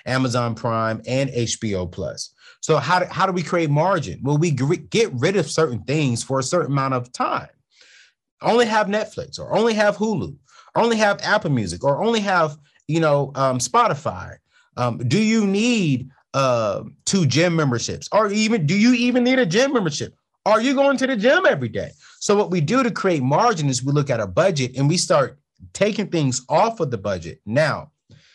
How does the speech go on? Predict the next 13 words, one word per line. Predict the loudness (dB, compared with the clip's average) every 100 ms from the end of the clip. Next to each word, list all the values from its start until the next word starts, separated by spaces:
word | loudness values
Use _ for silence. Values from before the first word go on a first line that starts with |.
| _ _
if | 0 2
you | 2
have | 2 2 0 0
debt, | 2 2 -2 -16 -6
you | 0
don't | 0 2
have | 0 0
any | 0 -2
margin, | -4 -6 -10 -16 -20 -20 -6
because | 0 0 0
all | 2 4 4 2
extra | -2 0 -2
income | -2 -2 0 0 0 -2